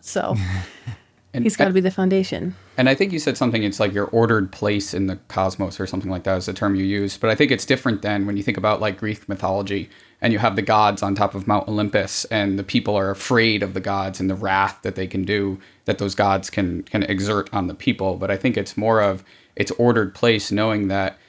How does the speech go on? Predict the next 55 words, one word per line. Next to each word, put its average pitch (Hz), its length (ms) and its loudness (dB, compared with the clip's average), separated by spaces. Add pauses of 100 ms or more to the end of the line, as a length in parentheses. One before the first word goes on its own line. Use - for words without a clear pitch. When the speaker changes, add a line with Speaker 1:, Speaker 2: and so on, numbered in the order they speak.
(220)
Speaker 2:
you - 80 0
know, 98 300 2
your 107 300 2
prideful 101 760 2
desires, 95 1000 -2
that 104 160 -4
you 113 120 2
wanna 110 240 2
empty 127 240 2
yourself 95 480 0
of 95 120 -8
the, 87 160 -6 (140)
of 101 120 -2
your 92 100 0
pride 92 580 0 (180)
so - 120 -2
that 104 140 2
you 98 80 0
can 101 140 -2
fill 113 200 2
yourself 98 480 0
up 101 300 2
with 90 220 -6
the 90 100 -4
love 90 180 -4
of - 140 -16
God. 76 340 -4 (560)
So - 120 -2
you're, 95 400 0
you, 95 240 -2
you 101 140 -2
humble 117 320 4
yourself 95 560 -2
to 104 140 -8
that 98 260 0
extent 101 420 -2
so - 120 -4
that 98 120 -2
you 104 100 -2
can 101 140 -4
be 101 80 -2
the 95 80 -4
most 98 340 -4
receptive - 600 -6
to - 120 -14
that - 200 -6
love. 82 260 -6
So 117 100 0
it's 107 140 0
not 123 160 6
just - 220 -2
an 101 80 -2
order 98 340 -2
of, 80 100 -6
like, 87 280 -4